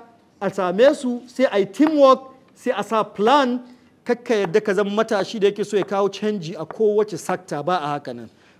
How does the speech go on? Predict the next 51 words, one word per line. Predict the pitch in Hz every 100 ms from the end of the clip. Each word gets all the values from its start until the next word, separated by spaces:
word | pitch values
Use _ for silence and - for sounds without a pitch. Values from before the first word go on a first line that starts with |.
| _
Ba | 156 208 196
a |
kawo | - 185 180
canji | 214 214 185
don | 202
Shehu | 202 214
Ɗan | 214 196
Fodo | 202 196
ya | 202 190
kawo | 202 190
canji, | 214 208 196
bai | 165
kawo | 196
canji | 196 208 190
a |
kasuwanci | 180 175 190 196 190 165
ba, | 208 254 - _
ba | 170
ɗan | 180 202
kasuwa | 170 151 190 214
ba | 240
ne, | 208 196
ya | 175
kawo | 185 180
canji | 202 180
a | 175
shugabanci | 170 196 196 208 208 165
da |
malanta, | 160 156 156 156 233 240 - - _
kai | 196
kana | 202 202
son | 185 180
kawo | 202 190
canji | 220 190 175
a |
kaza. | - 160 214 233 - -
Misali | 175 240 220
nake | 190 202
so | 214
ya | 180
gaba | 190 185
kowane | 190 262 254 262 226
akwai | 175 208
fannin | 220 214 190
da | 185
ya |
ɗauka | 190 180 180
yake | 185 160
so | 185
ya | 151
kawo. | 151 151 147